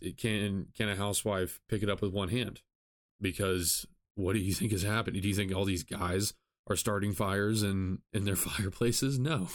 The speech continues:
<laughs> Like, some guys might like fires, but it's the cold women,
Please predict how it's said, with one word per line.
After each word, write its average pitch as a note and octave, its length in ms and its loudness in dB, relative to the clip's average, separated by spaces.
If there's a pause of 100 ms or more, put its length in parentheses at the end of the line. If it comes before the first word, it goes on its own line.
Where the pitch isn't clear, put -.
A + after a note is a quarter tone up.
(240)
<laughs> D3+ 80 2 (280)
Like, F#2+ 200 -2 (280)
some A#2+ 240 2
guys G#2 240 2
might G2 200 0
like F#2 180 0
fires, F2 360 -2
but F#2+ 180 -2 (400)
it's G#2+ 180 0
the G#2+ 120 0
cold A2+ 340 2
women, G2+ 380 0